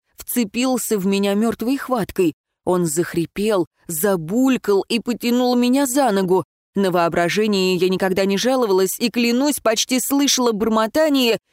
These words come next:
"Иди сюда, вкуснешка".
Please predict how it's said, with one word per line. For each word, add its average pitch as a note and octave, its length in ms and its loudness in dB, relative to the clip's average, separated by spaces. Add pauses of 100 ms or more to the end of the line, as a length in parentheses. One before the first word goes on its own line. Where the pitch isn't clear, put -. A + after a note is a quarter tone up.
(100)
"Иди E3+ 680 -2
сюда, E3 1300 -4
вкуснешка". - 2750 -10